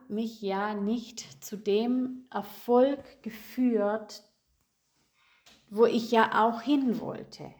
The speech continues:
ja. Ich habe mega geile Kunden gehabt,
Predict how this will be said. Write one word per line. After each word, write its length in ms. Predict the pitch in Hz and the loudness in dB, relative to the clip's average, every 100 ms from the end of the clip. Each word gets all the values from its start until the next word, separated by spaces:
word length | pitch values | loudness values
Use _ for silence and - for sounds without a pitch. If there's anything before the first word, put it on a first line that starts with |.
| 214 | -8
ja. 300 | 185 247 311 - _ - | -2 -2 -4 -10 _ -12
Ich 200 | 202 214 | -6 4
habe 300 | 196 - - _ _ _ _ - | 4 2 -10 _ _ _ _ -6
mega 560 | 196 208 220 285 320 311 | 2 8 8 8 6 4
geile 400 | 311 233 226 240 | 6 4 4 2
Kunden 420 | - 233 220 208 | -4 -4 -2 0
gehabt, 500 | 196 180 180 180 - | -2 0 -2 -2 -8